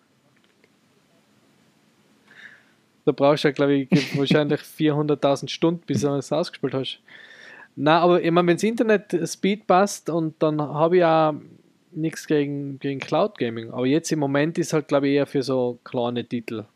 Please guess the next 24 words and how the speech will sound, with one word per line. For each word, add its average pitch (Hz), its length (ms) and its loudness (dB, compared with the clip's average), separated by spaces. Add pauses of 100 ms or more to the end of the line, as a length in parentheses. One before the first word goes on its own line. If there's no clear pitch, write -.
(160)
gemacht. 123 280 -4 (640)
Und 143 120 -4
ich 151 80 2
bin 190 100 0
halt 170 140 4
immer 185 160 0
noch, 151 140 2
ich 143 100 -2
geh 156 140 0
halt 156 100 0
immer 160 140 0
noch 143 100 -4
gerne 135 220 -4
ins 120 120 -10
Geschäft - 360 -6
und 120 120 -8
kauf - 320 -6
mal, 123 220 -2
und 120 220 -12
kauf - 260 -6
mal 120 160 -4
irgendwelche 123 340 -6
Games, 123 460 -4
aber 117 320 0